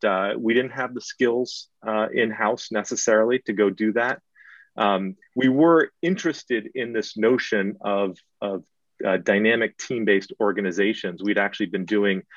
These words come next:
sort of our own modeling on that, um, but having met, you know, Marcus several times and seeing what a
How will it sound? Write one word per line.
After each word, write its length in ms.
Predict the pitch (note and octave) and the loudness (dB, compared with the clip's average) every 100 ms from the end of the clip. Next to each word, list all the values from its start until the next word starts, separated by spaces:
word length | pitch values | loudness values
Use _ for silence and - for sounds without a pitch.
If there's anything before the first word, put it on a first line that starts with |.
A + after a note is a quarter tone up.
| - _ | -20 _
sort 220 | - A2 | 2 4
of 80 | G2 | 4
our 180 | F#2+ - | 2 0
own 260 | A#2 A2+ G#2 | -2 -2 -2
modeling 580 | G2 A2 C3+ A2+ F#2+ F#2 | 0 0 0 -2 -4 -6
on 260 | F#2 F#2 | -8 -6
that, 280 | F#2 F2 F#2+ _ _ _ - | -4 -4 -8 _ _ _ -4
um, 460 | G#2 F#2+ F#2 G2 F#2+ | 2 2 2 -2 -2
but 200 | A2+ F#2+ | 0 2
having 260 | A#2 G#2+ G#2+ | 2 0 0
met, 200 | G2+ - _ - | -2 -4 _ -6
you 100 | G2 | -4
know, 120 | F#2 | 0
Marcus 440 | G#2+ G#2+ G#2+ - | 0 2 -2 -4
several 300 | - G2+ F#2 | -2 -2 -4
times 480 | - A#2+ A2 G#2 F#2+ | -6 -2 0 0 -2
and 160 | F2+ - - _ - | -8 -10 -20 _ -6
seeing 300 | - A2+ G#2 | 2 4 4
what 120 | |
a 60 | F2+ | 2